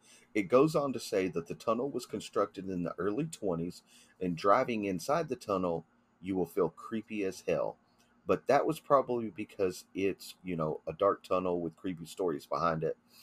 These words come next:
It's one of the most famous haunted places in the area. The tunnel is located not far from Rothermouth Mansion, or Rotherwood Mansion, in the foothills of East Tennessee.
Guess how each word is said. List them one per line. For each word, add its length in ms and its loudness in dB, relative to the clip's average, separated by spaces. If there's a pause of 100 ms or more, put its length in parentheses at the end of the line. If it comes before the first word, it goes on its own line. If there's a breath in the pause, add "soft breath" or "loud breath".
(260 loud breath)
It's 200 -4
one 160 4
of 60 2
the 80 2
most 340 -2
famous 320 -2
haunted 300 -2
places 580 -8
in 140 -4
the 160 -8
area. 320 -2
The 120 -6
tunnel 380 -2
is 140 -8
located 500 -2 (440 soft breath)
not 320 0
far 280 2
from 360 -2 (100)
Rothermouth 800 0 (100)
Mansion, 580 -6 (100)
or 120 -4
Rotherwood 800 2
Mansion, 420 -6 (580 soft breath)
in 140 -2
the 80 2
foothills 480 -2
of 120 -8
East 240 -10
Tennessee. 500 -6